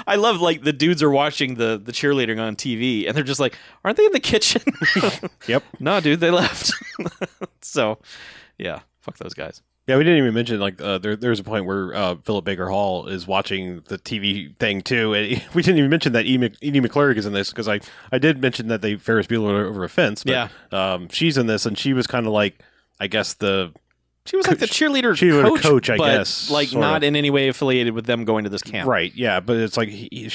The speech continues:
Speaker 2: they had to kinda win her over in order to be able to go to the camp, too,
Speaker 1: Mm-hmm.
Speaker 2: but it, and whatever, they end up, they have a, they're sitting there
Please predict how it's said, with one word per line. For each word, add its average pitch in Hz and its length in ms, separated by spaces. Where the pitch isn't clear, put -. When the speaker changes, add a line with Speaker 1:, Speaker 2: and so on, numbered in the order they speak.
Speaker 2:
they 131 120
had 131 140
to 123 40
kinda 123 220
win 110 180
her 104 300
over 95 320
in 92 80
order 92 380
to - 100
be 92 100
able 95 140
to 87 40
go 87 120
to 85 80
the 82 60
camp, 90 260
too, 85 240
Speaker 1:
Mm-hmm. 76 100
Speaker 2:
but 85 140
it, 107 160
and 104 160
whatever, 98 240
they 98 260
end 135 120
up, 131 100
they 123 120
have 117 180
a, 107 80
they're 123 400
sitting 120 160
there 101 240